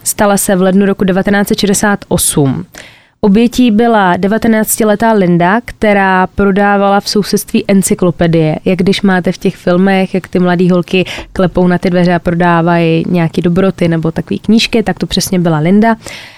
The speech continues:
Bohužel zazvonila teda i na Jerryho, který projevil o encyklopedii obrovský zájem a pozval ji do domu, že musí najít peníze. A jakmile byla holčina v domě, tak na ní zezadu zaútočil, praštili do hlavy a začali škrtit.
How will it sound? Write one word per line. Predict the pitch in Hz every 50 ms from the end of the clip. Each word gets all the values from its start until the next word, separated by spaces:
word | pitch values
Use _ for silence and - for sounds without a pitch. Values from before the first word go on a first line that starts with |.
| - - - _ _ -
Bohužel | 202 247 262 247 277 269
zazvonila | 247 240 233 226 233 233 226 220 214 220
teda | 233 220 226
i | - 220
na | 202 190 175 180
Jerryho, | 196 208 214 208 220 233 240 254 - _ _ - - -
který | - - - 208 202 208 202
projevil | - - 202 196 190 190 175 185 190 - -
o | -
encyklopedii | - 185 190 175 - 208 - 202 180 - 202 185 185 190 196
obrovský | 180 180 180 196 175 - - 220 208 202
zájem | 185 175 160 156 156 160 165 190 254 311 330 - _ _ -
a | 196 190 180 175 170 165 165 160 165 -
pozval | - 196 190 180 180 196 202 202
ji | 170 156
do | 151 156
domu, | 160 185 208 233 254 269 262
že | 226 214
musí | 196 185 - - 196
najít | 180 165 143 - - -
peníze. | 180 196 220 233 240 240 262 262 262 262 - - - - - - - - - _ _ -
A | 202 202 196 190
jakmile | 190 202 202 - 220 220 214 208
byla | 190 202 208 202 202
holčina | 185 190 202 196 - - 208 214 208
v | 185
domě, | 185 196 190 190 185 185 190 190 -
tak | 202 - -
na | 202 190
ní | 190 190 190
zezadu | 175 190 196 196 185 202
zaútočil, | 180 175 - 190 180 208 208 - - 226 220 220 226 240 247 - -
praštili | - 202 190 - - - 220 208 208
do | 180 185 180
hlavy | 185 190 190 185 196
a | - 190
začali | 185 175 - - - 196 196
škrtit. | - - - 185 165 - - 151 139 -